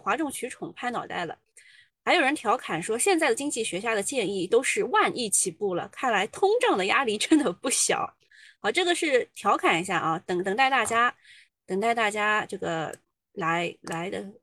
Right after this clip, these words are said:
山药很凉说，不要指望九零，零零后是很中肯的。现在躺平一族确实很多啊，现在躺平一族确实很多。那个，早，早，早，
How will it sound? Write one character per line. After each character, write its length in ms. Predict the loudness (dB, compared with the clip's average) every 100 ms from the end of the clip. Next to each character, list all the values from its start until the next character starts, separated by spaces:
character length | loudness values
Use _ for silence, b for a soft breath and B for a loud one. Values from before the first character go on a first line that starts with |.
| _
山 280 | -6 0 2
药 200 | 4 2
很 120 | 0
凉 160 | -4 -2
说， 140 | -4
不 160 | -2 0
要 180 | 2 2
指 160 | -2
望 240 | -2 -2 -4
九 240 | -4 -4
零， 360 | -2 -4 -6 -6
零 220 | -6 -4
零 280 | -2 -2 -6
后 240 | -6 -2 -2 -2
是 240 | -2 -2
很 220 | 0 -2
中 220 | -2 -2 -2
肯 240 | -4 -8
的。 120 | -10 -18 B B B B B _ _ _ _ _
现 160 | 0 2
在 60 | 2
躺 240 | -2 -6
平 180 | -2 0
一 80 | 0
族 120 | 0
确 120 | -2
实 240 | -4 -4 -8
很 200 | -8 -6
多 180 | -4 -6
啊， 220 | -8 -12
现 160 | -14 -12
在 40 |
躺 80 | -12
平 100 | -10
一 60 | -12
族 100 | -12
确 100 | -10
实 120 | -10
很 200 | -10 -12
多。 240 | -8 -8 -10 _ _ _ _
那 100 | -6
个， 400 | -2 0 0 -2 -8 _ _ _ _ _ _ _ _ _ _ _ _ _ _ _ -20 _ _ _ _ _ _ _ _ _ _ -20 -6
早， 180 | -4 -2
早， 160 | -4
早， 240 | -6 -10